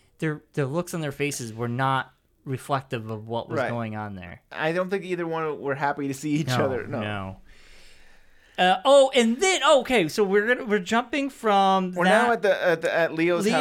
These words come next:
Speaker 2: house and Shelley's, yeah.
Speaker 1: it's Mister Limpton from Seinfeld. That's Elaine's boss.
Speaker 2: I didn't even recognize him.
Speaker 1: That's
Speaker 2: Wow.
Speaker 1: Mister Lipton.
Speaker 2: Ah.
Speaker 1: Uh, Elaine's boss, who he, she has to buy socks for, and he,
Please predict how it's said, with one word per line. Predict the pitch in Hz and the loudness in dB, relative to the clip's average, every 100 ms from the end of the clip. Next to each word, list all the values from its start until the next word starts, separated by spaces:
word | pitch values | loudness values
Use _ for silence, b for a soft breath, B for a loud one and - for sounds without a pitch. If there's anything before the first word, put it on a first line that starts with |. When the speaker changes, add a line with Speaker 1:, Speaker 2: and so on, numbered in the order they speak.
| - 254 | 4 2
Speaker 2:
house | - | -2
and | 143 | -10
Shelley's, | - 147 139 139 135 | -2 0 0 -2 -2
yeah. | |
Speaker 1:
it's | 262 - | -2 0
Mister | 320 349 311 | 0 2 2
Limpton | 269 320 262 180 160 | 4 2 2 0 0
from | - 180 | -4 -2
Seinfeld. | 226 233 - 139 113 139 b b | 0 0 0 -2 -2 -6 b b
That's | 185 202 | -2 0
Elaine's | 180 202 247 240 226 214 - _ _ - | 0 2 2 0 -2 -4 -12 _ _ -8
boss. | 139 175 143 107 - - - - | 0 2 2 0 -6 -8 -12 -12
Speaker 2:
I | 247 | -10
didn't | 330 359 359 | -10 -10 -12
even | 370 | -8
recognize | 381 392 359 262 | -8 -4 -2 0
him. | 202 | 2
Speaker 1:
That's | 233 196 | 2 2
Speaker 2:
Wow. | 226 | 2
Speaker 1:
Mister | 233 233 254 | 0 0 -2
Lipton. | 220 226 220 185 170 | 2 0 0 0 0
Speaker 2:
Ah. | 170 160 175 175 190 175 165 160 | 0 -2 0 0 -2 2 4 4
Speaker 1:
Uh, | |
Elaine's | 175 220 226 | 4 2 0
boss, | - 190 190 190 | 2 4 4 0
who | 160 | -8
he, | 165 - - | -8 -10 -12
she | - 180 | -6 -4
has | 170 | -4
to | 139 | -2
buy | 151 | -2
socks | 139 - 135 135 - | 0 0 0 0 -6
for, | 139 127 127 | -6 -4 -4
and | 120 | -6
he, | 117 135 135 | -6 -6 -6